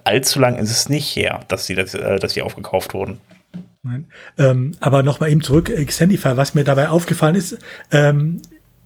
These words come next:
Speaker 2: bei Editor Plus gehört eine Seite dazu, die kannte ich vorher auch nicht, gutenberghub punkt com.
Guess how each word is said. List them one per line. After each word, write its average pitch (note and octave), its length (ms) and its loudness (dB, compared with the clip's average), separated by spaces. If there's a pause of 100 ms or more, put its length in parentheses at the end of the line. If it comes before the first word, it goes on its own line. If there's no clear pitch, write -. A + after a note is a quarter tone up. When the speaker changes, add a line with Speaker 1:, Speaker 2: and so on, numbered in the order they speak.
(1080)
Speaker 2:
bei E3+ 160 2
Editor D#3+ 360 2
Plus F3+ 360 2
gehört E3 340 4
eine D#3 180 4
Seite E3 340 4
dazu, E3 180 0
die D3 120 0
kannte E3 260 -2
ich - 100 -10
vorher D3+ 340 2
auch D#3 160 2
nicht, F#3 220 0
gutenberghub C3 760 -2
punkt A2+ 180 -2
com. C3+ 360 -2